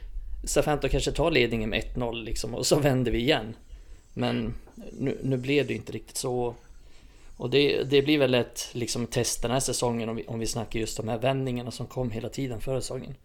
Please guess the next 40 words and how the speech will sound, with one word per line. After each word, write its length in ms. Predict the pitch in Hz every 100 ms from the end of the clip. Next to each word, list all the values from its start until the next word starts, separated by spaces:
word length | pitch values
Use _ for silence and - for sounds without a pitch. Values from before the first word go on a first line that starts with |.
| - - - -
Men 100 | 120
då 100 | 120
var 100 | 131
det 40 | 139
ju 60 |
ingen 140 | 123 110
publik 540 | 113 127 - - -
och 100 | 110
nu 320 | 117 123 123 - - - - - -
är 220 | 117 131
det 60 | 135
ju 80 | 101
publik 460 | 110 123 - -
igen 280 | 123 123 123
och 80 | 117
liksom 300 | 113 - 113
fullsatt 520 | - 131 - 120 -
på 80 | -
de 220 | 113 113 - - - - - -
flesta 320 | 113 - 113
arenor. 420 | 123 135 117 117
Så 140 | -
då 280 | 123 127 120
ska 240 | 131 - 123
det 40 |
bli 80 | 120
intressant 500 | 123 120 151 139 135
att 80 | -
se 300 | 139 131 - - -
om 140 | - 120
de 160 | 104
här 100 | 120
vändningarna 520 | 113 123 123 117 117
kommer 320 | - 127 117 120
nu. 280 | 135 127 127 - - - - - - -
Eh, 260 | 80 - 127 131
det 160 | 127
vi 100 | 123
har 80 | 123
sett 420 | - 117 - -